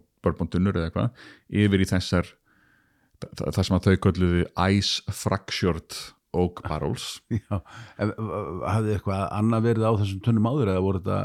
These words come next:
Speaker 1: Já, nei, nei, þetta voru ekki nota-, eh, jú, þetta voru notaðar tunnur,
Speaker 2: Já.
Speaker 1: ég man ekki alveg hvað var í þeim,
Speaker 2: Nei, nei.
Speaker 1: en hérna, en þeir vildu meina að,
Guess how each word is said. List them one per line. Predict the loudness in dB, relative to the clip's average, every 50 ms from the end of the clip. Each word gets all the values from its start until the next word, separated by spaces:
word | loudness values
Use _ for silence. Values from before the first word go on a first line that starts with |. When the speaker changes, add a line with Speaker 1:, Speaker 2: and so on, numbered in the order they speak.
| 4
Speaker 1:
Já, | 6 8 8 10 8 8 6 6
nei, | 6 6
nei, | 6 6 6
þetta | 4 4
voru | 2 2 2
ekki | 4 4
nota-, | 4 4 4 4 2 0 0 -2 -6 -4
eh, | 0 0 0 2
jú, | 4 4 6 6
þetta | 6 6 6
voru | 8 8 8
notaðar | 8 6 6 4 2 4
tunnur, | 2 0 2 2
Speaker 2:
Já. | 2
Speaker 1:
ég | 2
man | 2 2
ekki | 2 2 0
alveg | 0 0
hvað | 0 0 0 2
var | 2
í | 2 2
þeim, | 2 0 0 -2
Speaker 2:
Nei, | -2 -2
nei. | 0 0
Speaker 1:
en | 2 4 4 4
hérna, | 4 4 2 2 2 2 4 4 4 4 4 2 0 -2 _ _ _ _ _ _ _ _ _ -2
en | 2 2 2 2
þeir | 2 4 4 4 4 4
vildu | 2 2 2 4
meina | 4 6 6 6 6 4 4 4 2 0
að, | 0 0 2 2 2 2 -2